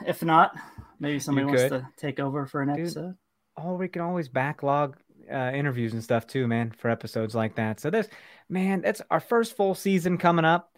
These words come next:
Speaker 2: uh, with this, this episode, and we're gonna, this podcast, we're gonna be able to do so many different things. Uh, I'm really excited about it. So, well, that's cool, man. Glad you had a good Christmas, and, uh,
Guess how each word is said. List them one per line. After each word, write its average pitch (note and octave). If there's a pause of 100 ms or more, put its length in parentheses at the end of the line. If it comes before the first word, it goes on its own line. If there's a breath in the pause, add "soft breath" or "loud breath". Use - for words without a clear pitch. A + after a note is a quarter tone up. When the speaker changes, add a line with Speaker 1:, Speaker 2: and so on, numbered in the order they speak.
(240)
Speaker 2:
uh, C#3+
with C#3
this, D3
this D3+
episode, D3
and C#3
we're B2+
gonna, C3
this C3
podcast, C3+
we're B2
gonna B2+
be B2
able A#2+
to A#2
do B2
so B2
many B2
different A#2
things. A2+
Uh, A#2
I'm G#2+
really A2+
excited A2+
about G#2
it. G#2+
So, G#2 (840)
well, E3
that's F#3+
cool, E3
man. C#3+
Glad D3
you C#3
had C#3
a C3
good B2+
Christmas, A#2
and, A#2
uh, A2+